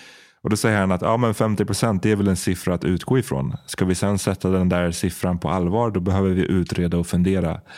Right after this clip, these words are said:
Men om du vill ha en hunch så skulle jag sätta det där." Det är alltså en socialdemokratisk politiker, integrationsministern, som pratar på allvar om att vi också borde ha någon slags gräns för att det får bo högst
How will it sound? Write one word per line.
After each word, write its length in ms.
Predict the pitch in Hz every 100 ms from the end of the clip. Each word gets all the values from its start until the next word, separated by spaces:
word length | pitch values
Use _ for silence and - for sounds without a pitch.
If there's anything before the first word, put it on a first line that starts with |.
| -
Men 120 | - 98
om 120 | 95
du 80 | 92
vill 120 | 90
ha 220 | 95 101
en 100 | 90
hunch 520 | 80 107 76 - -
så 140 | - 85
skulle 240 | - 85
jag 120 | 80
sätta 300 | 82 85 85
det 160 | 78 80
där." 240 | - 82 - - - -
Det 100 | -
är 40 | 131
alltså 220 | 117 110
en 80 | 98
socialdemokratisk 1300 | - - 98 - 107 92 95 92 87 98 - 90 -
politiker, 580 | - 95 95 90 - 85
integrationsministern, 1040 | 117 117 131 117 123 117 113 123 131 101
som 180 | 87 92
pratar 440 | 90 101 90 110 95
på 160 | 87
allvar 380 | 92 87 87 -
om 180 | 87 87
att 240 | 82 - - - - _
vi 300 | - 98 110
också 280 | 87 - -
borde 200 | 156 110
ha 300 | 87 85 85
någon 200 | 58 90
slags 300 | 87 85 -
gräns 540 | 85 95 117 147 90 -
för 120 | 82
att 120 | 82
det 60 | -
får 140 | -
bo 300 | 85 113 120
högst 440 | 87 87 - -